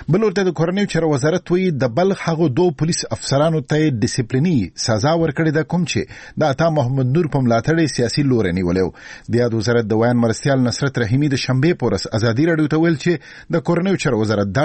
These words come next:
ډول موضوعات د قانون په چوکاټ کې په جدي ډول تعقیبوي. د پوځي او امنیتي چارو ځینې کارپوهان بیا وایي دا چې د بلخ د پولیسو یو شمېر لوړپوړو افسرانو د نظام پر ضد یو شخص ننګه کړې ده،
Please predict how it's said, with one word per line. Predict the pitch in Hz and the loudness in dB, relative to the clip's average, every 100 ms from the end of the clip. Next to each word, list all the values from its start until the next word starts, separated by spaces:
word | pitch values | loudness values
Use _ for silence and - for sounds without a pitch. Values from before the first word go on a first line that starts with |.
| 170 | 2
ډول | 180 170 | 2 2
موضوعات | 165 139 165 160 123 | 0 2 0 0 -2
د | 120 | -2
قانون | - 135 202 - | 0 2 0 0
په | 120 | -2
چوکاټ | 110 101 160 151 | -2 0 -2 0
کې | 185 170 | -2 0
په | 117 95 | -2 0
جدي | 147 185 135 175 | 0 0 0 2
ډول | 196 107 90 | 0 0 -4
تعقیبوي. | 82 87 78 80 - - - - - - | -6 -6 -4 -6 -8 -20 -20 -20 -12 -2
د | 143 | 0
پوځي | 160 143 156 170 143 | 0 0 0 0 0
او | 143 139 | 2 2
امنیتي | 143 131 156 143 | 0 -2 -2 0
چارو | 147 127 | 0 0
ځینې | 151 156 127 | 0 0 -2
کارپوهان | 101 95 107 98 | -2 -2 0 0
بیا | 92 87 | 0 0
وایي | 90 117 | 0 0
دا | 151 | 0
چې | 151 151 | -2 0
د | 160 | 0
بلخ | 160 147 | -2 -4
د | 143 | -2
پولیسو | 151 147 147 | -2 0 0
یو | 143 - | 0 0
شمېر | 139 131 113 | 0 0 0
لوړپوړو | 123 - 185 180 165 165 - _ _ - 113 | 0 0 0 2 2 -2 -6 _ _ -6 -6
افسرانو | - 135 135 110 - - - - 127 | -2 0 0 0 -4 -14 -20 -4 0
د | 156 | 0
نظام | 131 175 190 139 | 0 0 0 0
پر | 113 | -2
ضد | 107 98 110 | 0 0 0
یو | 107 - | 0 0
شخص | 202 - 110 | -2 -2 -2
ننګه | 117 180 180 - | 0 2 0 0
کړې | 165 | 0
ده، | 165 | 0